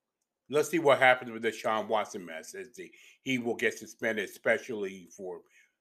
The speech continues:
at least one year. We'll see what happens. Speaking of commissioners, which one's the worst? Roger Goodell in the N F L,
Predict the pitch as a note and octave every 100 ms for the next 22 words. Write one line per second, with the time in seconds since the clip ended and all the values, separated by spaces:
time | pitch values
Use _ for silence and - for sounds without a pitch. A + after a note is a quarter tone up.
0 | _ _ C3+ C3 C3 - A2 G#2 G2 E2+
1 | D2 _ _ _ _ _ _ _ _ _
2 | _ _ _ _ _ _ _ _ - C3
3 | D#3 B2+ G#2+ A2+ G#2 - D#2+ - _ -
4 | D#4+ E4+ G#3 - B2+ A#2 D3+ - B2 A2+
5 | G#2+ - _ _ _ _ _ _ _ _
6 | - F#4+ D#4 G#3+ D#3+ - F#2 G2 C3+ -
7 | - - _ _ _ _ _ _ _ A#2+
8 | C#3+ D3 D3+ D#3+ C#3+ C#3 C3 A#2+ A#2 A#2
9 | - - G#2